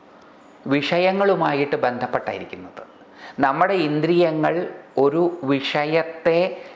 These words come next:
ശ്രദ്ധിക്കുമ്പോഴാണ് നമുക്ക് ബോധം ഉള്ള കാര്യം നമ്മൾ തിരിച്ചറിയുക. ശ്രദ്ധയില്ലാതിരിക്കുമ്പോൾ, ഒരു വിഷയത്തെയും ശ്രദ്ധിക്കാതെ ഇരിക്കുന്ന സമയത്ത്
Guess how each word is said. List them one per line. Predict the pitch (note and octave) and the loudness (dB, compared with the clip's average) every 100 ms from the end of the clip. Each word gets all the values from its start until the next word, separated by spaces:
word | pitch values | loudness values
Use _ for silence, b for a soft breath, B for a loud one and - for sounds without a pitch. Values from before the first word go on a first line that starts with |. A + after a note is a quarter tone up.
| - | -4
ശ്രദ്ധിക്കുമ്പോഴാണ് | E3+ D3 C#3+ B2 E3 D#3+ F3 E3+ E3 E3+ E3 D3+ C3+ C#3+ F3+ B B - | 0 0 -2 0 -2 0 0 0 2 4 4 2 2 0 -2 B B -2
നമുക്ക് | C3+ C#3+ E3 | -2 -2 -2
ബോധം | C#3 C3+ C3+ C#3 D3+ - E3+ - - - - - - - - - - - - | 2 4 6 4 2 0 -2 -4 -16 -20 -20 -20 -20 -20 -20 -20 -20 -20 -4
ഉള്ള | C3 C3 C#3 C#3 | 0 2 2 2
കാര്യം | A#2+ B2 C#3 C#3+ - - | 0 0 -4 -4 -10 -4
നമ്മൾ | A#2 A#2+ | -2 -2
തിരിച്ചറിയുക. | A#2+ G#2+ - G#2 F#2 F2 - - - - - - - - - - - - - - - B B B B B - | -2 -4 -4 -6 -8 -10 -14 -16 -20 -20 -20 -20 -20 -20 -20 -20 -20 -20 -20 -20 -20 B B B B B -8
ശ്രദ്ധയില്ലാതിരിക്കുമ്പോൾ, | - E3 D3 D3+ D3+ G3 F#3 C#3+ C#3+ D3+ E3+ F3 D3 C3 A2+ C3+ A#2+ F#2+ - - - - | 0 2 2 0 2 4 4 2 2 4 4 2 0 -2 -2 -2 0 -2 -4 -16 -6 2
ഒരു | C#3 E3+ G#3 - - - | 4 4 2 0 -10 -6
വിഷയത്തെയും | C3+ C3+ - C#3+ D3 D3+ - D#3+ D3+ E3 G3 - - | -2 -2 -2 0 0 -2 0 0 2 2 0 -6 -2
ശ്രദ്ധിക്കാതെ | C3 A#2 A#2 C#3+ C#3+ D3 C#3+ D3 D#3 | -2 -2 -2 -2 0 0 2 2 2
ഇരിക്കുന്ന | F3 C3+ B2 C#3+ C#3+ | 2 0 -2 -2 -2
സമയത്ത് | C#3 A#2+ A2 A2 - D3+ | -2 -4 -4 -4 -4 -4